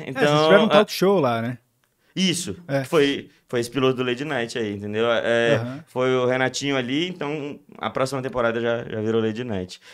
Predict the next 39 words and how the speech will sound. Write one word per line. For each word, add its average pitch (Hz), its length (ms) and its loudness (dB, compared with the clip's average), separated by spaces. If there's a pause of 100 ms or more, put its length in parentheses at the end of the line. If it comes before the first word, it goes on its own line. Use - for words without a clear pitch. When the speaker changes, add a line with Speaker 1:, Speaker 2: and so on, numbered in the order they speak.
Speaker 2:
Eu 143 160 6
acho 156 180 6
que - 60 -18
foi 185 100 0
mais 156 140 4
ou 160 80 4
menos 151 220 2
nessa 147 240 0
época 123 400 0
aí, 104 80 2
eu - 60 2
Speaker 1:
Como, 104 100 4
como 104 120 4
que 101 60 2
Speaker 2:
imagino. 98 140 0
Speaker 1:
você 95 160 2
Speaker 2:
Então - 60 4
Speaker 1:
consegue 131 180 6
Speaker 2:
tava 143 160 10
mais 147 180 2
próximo 123 420 2
do 110 40 -2
Speaker 1:
como 117 140 0
que 110 40 -2
você - 140 -8
Speaker 2:
Multishow. 160 60 4
Speaker 1:
consegue 123 300 0
fazer 117 300 -2
isso, 113 260 -4
Murilo? 117 280 -4 (120)
Speaker 2:
O 101 120 -10
quê? 95 300 -4 (100)
Speaker 1:
Pô, 277 180 -10
você - 140 -12
tem 220 120 -6
um 214 40 -2
especial 214 420 -4
no, 175 400 -2
de 135 140 -10